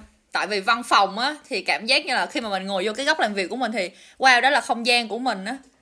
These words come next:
Thì có những người sẽ keep mọi thứ rất là đơn giản, nhưng có những người rất là thích decor set up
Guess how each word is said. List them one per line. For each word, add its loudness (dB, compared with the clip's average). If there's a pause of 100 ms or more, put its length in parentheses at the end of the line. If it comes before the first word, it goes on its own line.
(240)
Thì 0
có 6
những 4
người 2
sẽ 0
keep 0
mọi -2
thứ -2
rất 0
là 4
đơn 2
giản, 0
nhưng -4
có -2
những -6
người -2
rất -4
là 0
thích -2
decor 0
set 2 (100)
up -2